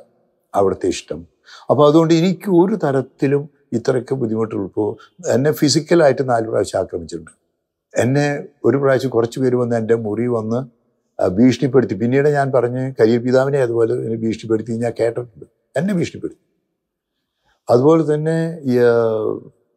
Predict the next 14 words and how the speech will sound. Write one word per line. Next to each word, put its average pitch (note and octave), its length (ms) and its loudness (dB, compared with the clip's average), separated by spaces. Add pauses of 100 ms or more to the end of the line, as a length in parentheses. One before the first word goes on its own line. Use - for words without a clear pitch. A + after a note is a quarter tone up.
(320)
എന്നെക്കുറിച്ച് C#3+ 300 2
പറയാത്ത C#3 380 0
കാര്യങ്ങളൊന്നുമില്ല. A2+ 640 -4
പക്ഷെ - 240 -6
എനിക്ക് F3 380 -4 (380)
ഞാൻ F3 320 2
ചെയ്യുന്നത്, C#3 720 2 (760)
ആ, G2+ 140 4
ദൈവത്തിൻ്റെ C3 560 4
ഇഷ്ടമാണ്, G2+ 540 0 (480)
പരിശുദ്ധ A2+ 320 0
പിതാവ് B2+ 300 4
പറഞ്ഞ B2 260 2
കൽപ്പനയാണ്. G#2 640 0